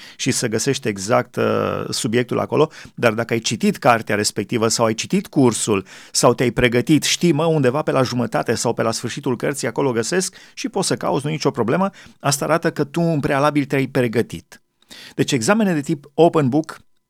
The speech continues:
o întrebare în maxim zece minute, cu cărțile deschise pe masă și atunci poți să ai ce surse vrei tu și toate grupurile de WhatsApp, nu mai este nicio problemă.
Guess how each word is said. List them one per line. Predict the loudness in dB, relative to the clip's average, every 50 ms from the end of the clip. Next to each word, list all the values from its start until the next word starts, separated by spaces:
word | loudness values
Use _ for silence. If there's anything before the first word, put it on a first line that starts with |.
| _ _ _ _ _
o | -6 -4
întrebare | -4 -2 -2 0 0 0 2 2 0
în | 0 0 2
maxim | 2 2 2 0 0 -2 -2 0
zece | 0 0 0 0 0
minute, | -2 -2 -2 -4 -4 -6 -6 -8 -8 -16 -8
cu | -4 -4 -2
cărțile | -2 -2 -4 -4 -2 0 0 2
deschise | 2 0 -2 -4 -2 -2 -2 -2
pe | 0 0
masă | 0 0 0 0 0 -2 -4 -4 -10 -20 -16 -8
și | -4 -4
atunci | -2 -2 -2 -4 -4
poți | -2 2 2 4 4 4
să | 4 4
ai | 4 4 2
ce | 0 0 -2 0
surse | 0 0 2 2 2 2 2 2 0
vrei | 0 0 0 0 0 0
tu | -2 -2 -2 -4
și | -2 -2 -4 -6 -6 -8 -14 -20 -8 _
toate | -4 -2 0 0 0
grupurile | 0 0 0 0 0 0 -2 -2 -2
de | -2 0
WhatsApp, | 0 2 0 0 0 0 -2 -2 -2 -4
nu | -6 -4 -4
mai | -4 -4 -4
este | -4 -4 -6 -6 -8
nicio | -8 -8 -6 -6 -8
problemă. | -8 -8 -8 -8 -6 -6 -6 -6 -8 -12